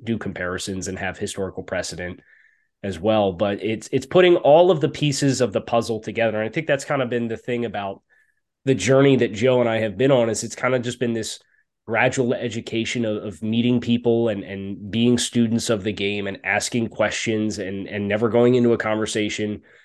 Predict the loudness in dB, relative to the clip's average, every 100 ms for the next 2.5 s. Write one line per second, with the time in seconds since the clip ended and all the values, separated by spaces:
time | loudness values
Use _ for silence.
0 | _ _ _ -2 2 2 0 -8 -8 -2
1 | 0 4 4 4 2 4 4 2 2 0
2 | 2 -2 -2 -4